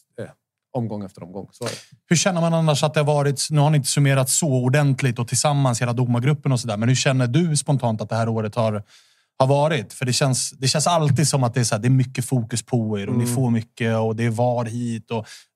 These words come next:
Speaker 2: eh, vissa börjar, liksom, konspirationsteorier flödar om att de missar med flit för att vi ska få in var. Alltså,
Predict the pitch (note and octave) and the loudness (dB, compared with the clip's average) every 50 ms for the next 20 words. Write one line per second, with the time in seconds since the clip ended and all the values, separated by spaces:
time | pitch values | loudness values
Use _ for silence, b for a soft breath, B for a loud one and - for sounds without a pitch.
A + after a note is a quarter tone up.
0 | - B2+ B2 B2+ B2 C3 C3 - - C#3+ B2+ B2+ B2 B2+ B2 B2 B2 A#2+ A2+ - | -8 -6 -6 -4 -2 -2 -2 0 -2 -2 -2 0 0 0 0 0 0 -2 -2 -2
1 | B2 A2+ - C3+ B2+ A#2 - C3+ B2 A#2 C#3 C3+ B2+ A#2+ A#2 - - B2+ B2 B2+ | -4 0 0 0 0 0 0 -2 -2 -2 0 0 0 0 0 -2 -2 0 0 0
2 | B2+ B2+ B2+ A#2 - - C3 C3 B2 A#2+ A#2+ A#2+ B2+ B2 B2 A#2+ A#2+ A#2+ - C3+ | 0 0 -2 -2 -2 -2 0 0 0 0 0 0 0 0 2 0 0 0 0 2
3 | C3+ C3+ C3+ C3+ - - C#3+ C#3 C#3 C3 - - C3+ C#3 C#3 B2+ A2+ - C3+ A#2 | 2 2 2 2 0 0 0 0 0 -2 0 0 0 0 0 0 -2 -4 -4 -4
4 | B2+ B2 - - C3 - D3 C3+ B2+ B2+ C3+ B2+ B2+ C3 - C3 A#2+ | -2 -4 -4 -4 -2 0 0 2 2 2 2 2 0 0 0 -2 -2